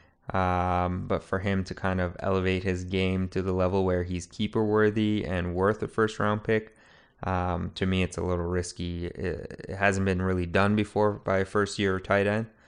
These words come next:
but it'd be interesting to see what he brings to the table. And then we got T J Hawkinson, uh, right behind that, as well as Logan Thomas. Uh, at this point, you're kinda starting to now s-, shoot at darts.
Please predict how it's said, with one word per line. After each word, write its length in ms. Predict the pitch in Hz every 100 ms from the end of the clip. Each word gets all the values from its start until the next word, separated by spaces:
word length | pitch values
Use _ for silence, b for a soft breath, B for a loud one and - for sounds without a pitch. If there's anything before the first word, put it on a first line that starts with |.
| b -
but 80 |
it'd 80 | 95
be 100 | 92
interesting 500 | 90 92 92 - 92
to 80 | 87
see 140 | -
what 140 | 87 87
he 60 |
brings 260 | 90 90 87
to 60 | 92
the 140 | 90
table. 500 | - 95 101 107 107 b b b -
And 100 | 98
then 80 |
we 80 | 92
got 240 | 92 78 -
T 140 | 104
J 160 | 95 92
Hawkinson, 760 | 92 90 - 90 - - - _ _
uh, 220 | - 95 90
right 220 | 92 90
behind 380 | 90 90 90 87
that, 260 | 95 123 - -
as 160 | 104 92
well 260 | 90 87 -
as 180 | 87
Logan 480 | 90 92 95 98 90
Thomas. 600 | - 90 87 - - - _ b b b b b b -
Uh, 360 | 92 90 87 -
at 220 | - 101
this 160 | 107 92
point, 320 | - 101 95
you're 140 | 92 90
kinda 420 | 95 95 90 90
starting 380 | - 95 90 90
to 100 | 90
now 280 | 87 87
s-, 300 | 87 - - - -
shoot 400 | - 101 95 -
at 180 | 90 90
darts. 500 | 95 107 110 -